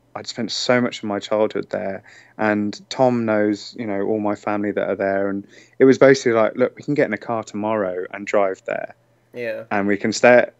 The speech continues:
Speaker 1: at, we can stay at my family's house, and we can walk around, and we can, you know, I, we already started talking about areas that we could go to record, and I just, I, I felt like we were really passionate, and we really, really wanted it. Like, it was a big job.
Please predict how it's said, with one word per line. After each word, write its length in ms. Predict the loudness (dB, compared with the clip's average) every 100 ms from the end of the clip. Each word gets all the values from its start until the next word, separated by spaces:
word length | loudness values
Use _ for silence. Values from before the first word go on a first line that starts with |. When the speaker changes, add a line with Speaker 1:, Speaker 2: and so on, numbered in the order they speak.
| -6
Speaker 1:
at, 160 | -4 -4
we 80 |
can 140 | -6 -2
stay 180 | 4 4
at 120 | 4
my 140 | -2
family's 340 | -2 -4 -4 -4
house, 220 | -4 -4
and 80 | -8
we 40 |
can 160 | -6 -2
walk 300 | 0 0 -2
around, 500 | -4 -4 -4 -6 -8
and 80 | -8
we 100 | -8
can, 300 | -8 -10 -10 -14 -20 _
you 100 | -2
know, 180 | 0 2
I, 340 | 4 4 2 -4
we 440 | -4 0 6 8
already 440 | 8 8 6 2
started 420 | -4 -4 -4 -6 -6
talking 320 | -6 -4 -6
about 200 | -4 0
areas 360 | 0 0 0 -4
that 80 |
we 100 | -8 -10
could 140 | -6
go 280 | -2 -2 -2
to 340 | -8 -10 -10 -12 _ _ _ -8
record, 420 | -4 2 2 2
and 120 | 0
I 60 | 0
just, 240 | -2 -6 0
I, 140 | 2 2
I 60 |
felt 260 | 4 6 6
like 120 | 6
we 140 | 2 2
were 80 | 2
really 260 | 4 4
passionate, 600 | 2 -6 -6 -6 -4 -6 -6
and 160 | -8 -6
we 100 | -4
really, 540 | -4 0 4 4 2
really 240 | 2 0
wanted 400 | 0 -4 -6 -4
it. 180 | -4 -4 -12 _ -12 2
Like, 160 | 2 4
it 40 |
was 120 | 2
a 40 | 0
big 320 | 4 4 6
job. 240 | 4 2